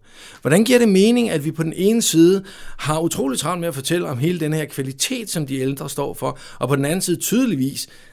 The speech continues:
i hvert fald ikke formår at få dem til at føle sig anerkendte? Øh, øh, der, der er jo en kæmpe diskrepans der. Er det også et spørgsmål om, som Jens snakker om, at der måske er forskel på, om vi snakker offentligt eller privat sektor?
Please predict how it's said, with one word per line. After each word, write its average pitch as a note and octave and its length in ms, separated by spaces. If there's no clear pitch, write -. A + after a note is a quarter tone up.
i C#3 80
hvert G#2 180
fald G#2+ 120
ikke E3 200
formår C#3+ 500
at A2+ 60
få A#2+ 160
dem G#2 80
til C3 120
at C3+ 100
føle G2+ 240
sig G2 180
anerkendte? A#2 640
Øh, F2 580
øh, F2 180
der, C#2 60
der D3 60
er E3 140
jo A#3 60
en F3 100
kæmpe A3 240
diskrepans D#3+ 600
der. - 160
Er C#3+ 120
det C#3+ 120
også G3 320
et D#3+ 100
spørgsmål D#3+ 400
om, C#3 220
som G#2+ 260
Jens F#3 220
snakker E3 360
om, C#3+ 200
at C3+ 140
der C#3+ 80
måske B2+ 360
er G#2+ 120
forskel D#3+ 400
på, C#3+ 260
om B2 160
vi G#2+ 40
snakker G#2 260
offentligt C#3+ 360
eller B2 120
privat B2+ 360
sektor? F3 320